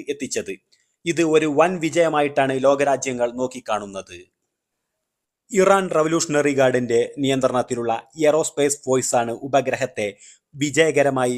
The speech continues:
ബഹിരാകാശത്ത് എത്തിച്ചിരിക്കുന്നത്. ഉപഗ്രഹത്തിൽ നിന്നും സിഗ്നലുകൾ ലഭിക്കുന്നുണ്ട് എന്നാണ് ഇറാൻ റവല്യൂഷണറി ഗാർഡ് അറിയിച്ചിരിക്കുന്നത്. എന്നാൽ അമേരിക്കയും പാശ്ചാത്യ രാജ്യങ്ങളും സംശയത്തോടു കൂടിയാണ്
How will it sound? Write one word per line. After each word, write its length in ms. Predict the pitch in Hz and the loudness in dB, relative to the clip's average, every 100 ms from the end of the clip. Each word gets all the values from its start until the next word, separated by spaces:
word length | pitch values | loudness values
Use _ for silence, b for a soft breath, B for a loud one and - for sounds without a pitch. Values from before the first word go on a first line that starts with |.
| 123 | -4
ബഹിരാകാശത്ത് 840 | 135 123 139 147 131 127 127 - 120 131 | -4 -2 0 0 0 -2 -4 -8 -8 -6
എത്തിച്ചിരിക്കുന്നത്. 760 | 143 139 123 107 107 101 95 95 b b b - | -6 -6 -8 -8 -10 -10 -10 -12 b b b -10
ഉപഗ്രഹത്തിൽ 640 | 165 190 180 170 170 160 | 2 2 2 -2 -4 -4
നിന്നും 240 | 147 139 135 | -4 -4 -4
സിഗ്നലുകൾ 640 | - 156 160 160 151 143 | -4 -4 -4 -2 0 -2
ലഭിക്കുന്നുണ്ട് 640 | 139 139 143 143 147 139 131 | 0 -4 -4 -6 -4 -2 -2
എന്നാണ് 400 | 135 127 123 120 | -2 -2 -4 -6
ഇറാൻ 280 | 123 139 147 135 | -6 -4 -4 -2
റവല്യൂഷണറി 640 | 131 139 143 139 135 131 | -4 -4 -8 -6 -6 -4
ഗാർഡ് 340 | 120 123 120 117 - | -4 -4 -4 -8 -8
അറിയിച്ചിരിക്കുന്നത്. 840 | 139 135 127 110 104 101 95 87 87 b b b - | -8 -6 -8 -12 -12 -12 -12 -14 -20 b b b -6
എന്നാൽ 320 | 165 175 160 - | 0 2 0 -2
അമേരിക്കയും 600 | 147 165 160 165 143 139 135 | -2 -2 -2 -2 -2 -4 -2
പാശ്ചാത്യ 480 | 143 151 - 143 143 | 0 0 0 0 2
രാജ്യങ്ങളും 440 | 131 131 123 123 117 | 0 0 -4 -6 -6
സംശയത്തോടു 720 | - 143 139 156 139 135 127 | -4 -4 -2 -2 0 0 0
കൂടിയാണ് 500 | 120 117 117 104 | -2 -2 -2 -2